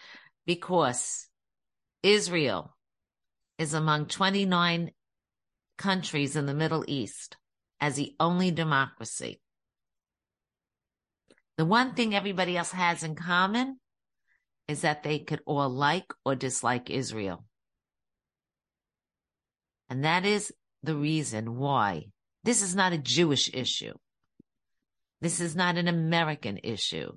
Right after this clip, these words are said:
This is an international is-, issue, because the success of Israel is a success of international technology,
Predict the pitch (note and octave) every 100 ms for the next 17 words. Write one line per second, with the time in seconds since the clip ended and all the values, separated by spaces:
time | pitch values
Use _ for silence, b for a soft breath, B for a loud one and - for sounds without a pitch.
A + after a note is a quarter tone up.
0 | - E3+ G#3 A3 G3+ - F3+ F3 E3 D3
1 | C#3 D3 C#3+ C#3+ B2+ A2+ G2 - A#2 G#2+
2 | - - C#3 - A2+ F#2+ A2 _ _ b
3 | b b b - D#3+ - E3+ D3 A#2 -
4 | - - D3+ D#3+ - - F3+ F3 F#3+ -
5 | F3 D#3+ D3+ C#3+ C3 B2+ B2+ - C#3+ C3+
6 | C3+ - C3+ - - D#3 C#3 - - D3
7 | - E3 D#3+ D#3 D3+ C#3+ C#3+ C#3+ C#3 C3+
8 | D3 C#3 C#3+ C#3+ C3+ C3+ C3 C3 C#3+ C#3